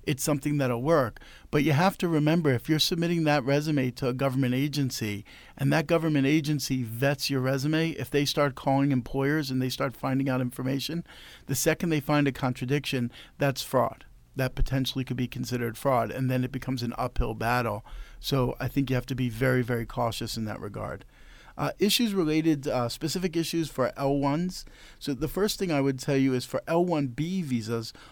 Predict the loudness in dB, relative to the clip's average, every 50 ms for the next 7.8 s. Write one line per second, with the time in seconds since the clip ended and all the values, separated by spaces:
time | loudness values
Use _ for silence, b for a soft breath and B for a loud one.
0 | B B _ 0 2 2 2 2 0 -2 -2 0 2 0 0 -2 -4 -4 0 0
1 | 0 0 0 -2 -2 -2 0 -2 -2 -4 -8 -12 -12 -6 -2 0 0 0 0 -2
2 | -2 -2 -2 -2 -2 -4 -6 -4 -2 -2 -2 -2 -2 -4 -4 -4 -6 -4 -2 0
3 | 0 0 0 -2 -4 -6 -6 -6 -8 B B B B B B -4 -2 2 4 4
4 | 4 4 2 -2 -6 -12 -10 -2 0 2 2 2 2 0 0 0 0 0 2 2
5 | 2 2 2 2 2 2 2 0 -2 -6 -6 -6 -4 -4 -4 -6 -4 -2 0 0
6 | 2 2 0 -2 -2 -4 -12 -20 -12 -2 2 4 4 4 4 2 -2 -4 -2 0
7 | 2 2 2 2 0 0 -2 -2 -2 -4 -4 -4 -4 -6 -8 -12